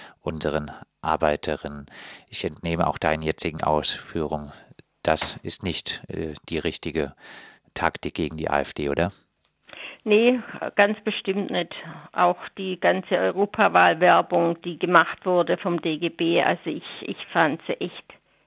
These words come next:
Speaker 2: nur peinlich.
Speaker 1: Die I G,
Speaker 2: Ja.
Speaker 1: die I G Metall hatte vor der Europawahl zum Beispiel für ein soziales Europa geworben, äh, zu stimmen, zum Beispiel mit dem Slogan „Handy nutzen ohne zusätzliche Roaminggebühren“,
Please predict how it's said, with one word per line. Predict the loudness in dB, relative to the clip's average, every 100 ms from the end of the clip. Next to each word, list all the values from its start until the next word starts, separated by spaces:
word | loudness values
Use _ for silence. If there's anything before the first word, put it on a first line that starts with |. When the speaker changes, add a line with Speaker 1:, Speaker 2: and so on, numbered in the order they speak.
| _
Speaker 2:
nur | 0 4 4 2
peinlich. | 4 4 4 -2 -2 -4 -10 -20 _ _ _
Speaker 1:
Die | -6
I |
G, | 0
Speaker 2:
Ja. | 2 0 -4 -6
Speaker 1:
die | -4 -2
I |
G | -2
Metall | -4 0 0 0
hatte | -2 -6 -8 -8 _ -2
vor | 2 2
der | 2
Europawahl | 2 2 2 4 2
zum | 0 -4
Beispiel | -4 -4 -4 -2 -4 -10 -16 -16 -18
für | -2 2 2
ein | 2
soziales | -2 -2 4 4 4 -2 -6
Europa | -4 -2 0 0 0 0 0 0
geworben, | -2 4 6 6 2 -6
äh, | -6 -4 -4 -8 -16 -14
zu | -6
stimmen, | -6 -2 -2 0 -2 -4 -14 -18 -18 -6
zum | -6 4
Beispiel | 4 6 2
mit | 2 2
dem | 0
Slogan | 2 6 6 6
„Handy | -4 -2 0 2 0
nutzen | 0 -2 -2 -2 -2 -4 -6 _
ohne | 4 6 6 2
zusätzliche | 0 -2 2 2 0 -4 -2 0
Roaminggebühren“, | 4 4 4 -2 -2 0 2 2 0